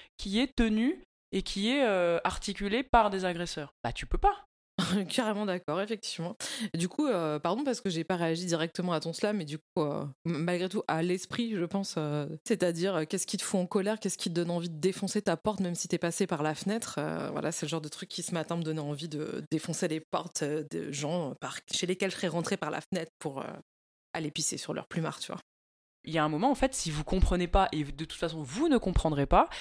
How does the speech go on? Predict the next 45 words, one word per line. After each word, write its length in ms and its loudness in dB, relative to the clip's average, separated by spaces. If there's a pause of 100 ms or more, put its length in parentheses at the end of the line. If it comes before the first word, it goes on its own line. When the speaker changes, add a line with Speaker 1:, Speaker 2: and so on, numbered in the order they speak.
(200)
Speaker 1:
et 40 0
c'est 140 0
aussi 180 -2
ce 80 -2
que 80 -2
disait, 340 0
euh, 160 4
donc 220 -4
le 60 0
propos 260 0 (240)
de, 180 2 (160)
de 80 2 (120)
Tiffen, 300 0
là, 100 0
de 100 -2
dire, 240 0
ben, 160 6 (240)
en 80 0
fait, 260 4
on, 240 0
on, 140 -4
on, 260 -2
on 220 -4
s'en 140 -2
sortira 460 0
pas 280 6 (280)
avec 340 6
les 160 6
hommes, 100 2
c'est-à-dire, 320 -2
il 60 -6
y 60 -4
aura 120 0
des 200 0
alliés, 260 2 (260)
mais 100 4
en 40 6
fait, 80 4
il 100 2
faut 60 8
arrêter 220 4
de 40 -10
compter 240 -2
sur 240 2
eux. 100 2